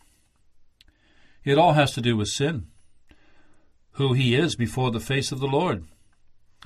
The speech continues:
If you see man as a creature who has evolved over many eons through the forces and the powers that are inherent in Mother Earth, then it is man himself who is good.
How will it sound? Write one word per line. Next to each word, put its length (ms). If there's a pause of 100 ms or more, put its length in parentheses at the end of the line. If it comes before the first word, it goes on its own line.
(220)
If 160
you 80
see 180
man 260
as 140
a 60
creature 460
who 140
has 160
evolved 540
over 220
many 240
eons 600 (400)
through 180
the 100
forces 540
and 80
the 80
powers 580
that 160
are 180
inherent 580
in 140
Mother 300
Earth, 420 (880)
then 240
it 40
is 120
man 220
himself 480
who 160
is 100
good. 360